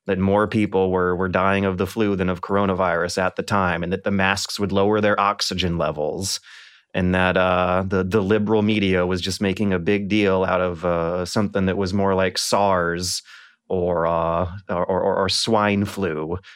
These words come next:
than what it ult-, ultimately turned out to be, which has killed a million people. No one talks about that when we talk about the labor shortage either, is that a lot of those laborers fucking died. Um,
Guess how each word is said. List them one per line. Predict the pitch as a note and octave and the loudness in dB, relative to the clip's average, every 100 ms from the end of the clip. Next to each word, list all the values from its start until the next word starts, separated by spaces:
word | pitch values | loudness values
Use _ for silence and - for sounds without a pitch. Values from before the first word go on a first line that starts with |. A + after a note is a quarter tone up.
| - | -2
than | G2 F#2 | 2 4
what | F#2 | 4
it | F#2+ G#2+ | 2 2
ult-, | G#2+ G2+ G#2 - | 2 2 -2 0
ultimately | A#2 A#2 A2+ G#2 G2+ | 0 2 2 2 0
turned | F#2+ A2 G#2 | 0 0 2
out | G#2 G2+ | 2 2
to | F#2 | -4
be, | E2+ F#2+ | -2 0
which | F2+ F#2+ | 0 -2
has | F#2+ | -4
killed | - A2 G2 | -2 0 0
a | |
million | F2 G2 A#2+ A2+ G#2+ | 2 2 2 2 0
people. | B2+ A#2 - E2 F#2+ - - | 0 -4 -2 -2 -2 -6 -2
No | C#3+ | 2
one | A#3 C#4 | 4 4
talks | A3+ A#3 - | 4 2 0
about | G3+ G3+ F#3 | 0 2 4
that | F#3+ F#3+ F3 | 2 2 2
when | F3 | 0
we | F3 | -2
talk | F3 G3+ F3+ | 0 0 2
about | G3 F3+ | 0 0
the | B2 | 0
labor | F3 A#3 E3+ | 0 2 0
shortage | - C#3 A#2+ G#2+ A2+ | 2 2 2 0 0
either, | A3 D3 G2 F#2+ A2+ - - _ - | 0 0 2 2 0 -6 -20 _ -2
is | B2 | 2
that | D3+ D3+ - _ _ _ _ _ - | 4 2 -2 _ _ _ _ _ 0
a | B2+ | 4
lot | E3+ A3 | 4 4
of | |
those | A3 A3 | 4 2
laborers | F#3 A#3+ G#3+ G3+ G#3 F#3 | 4 4 4 2 2 -2
fucking | - - A3+ | -10 -4 0
died. | F3 A#3 A3+ A3 G#3 F#3 C3+ | 2 4 4 2 0 0 0
Um, | D3+ D#3 D3 C#3 | 2 2 2 0